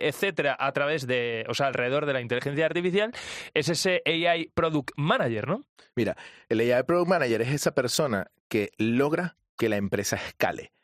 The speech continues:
Speaker 2: porque la tecnología sin entender el negocio es un gasto brutal de dinero. Punto final, ¿vale? Esta persona lo que hace es combinar o poder comunicar negocio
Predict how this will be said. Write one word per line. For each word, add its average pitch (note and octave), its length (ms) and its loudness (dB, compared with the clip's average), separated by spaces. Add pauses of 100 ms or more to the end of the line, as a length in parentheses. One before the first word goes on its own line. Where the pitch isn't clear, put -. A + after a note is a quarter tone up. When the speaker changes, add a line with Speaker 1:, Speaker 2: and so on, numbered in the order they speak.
(220)
Speaker 2:
porque A#2 220 2
la A#2+ 160 2
tecnología A2 920 0 (140)
sin B2+ 260 0
entender A#2+ 580 0
el A#2 160 2
negocio E3+ 540 2
es G#2+ 120 0
un A2+ 200 -2
gasto A2+ 400 0
brutal G#2+ 640 0
de F#2+ 180 -2
dinero. F#2 420 -6 (300)
Punto D#3+ 240 0
final, G#2+ 300 -2 (240)
¿vale? C#3+ 260 2 (220)
Esta C#3+ 300 2
persona D3 520 2 (140)
lo A#2 160 2
que A2+ 140 2
hace A#2 340 2
es G#2+ 160 -4 (140)
combinar C#3+ 840 2 (480)
o B2+ 200 4
poder D3 380 4 (140)
comunicar C3+ 1000 2 (500)
negocio B2 720 2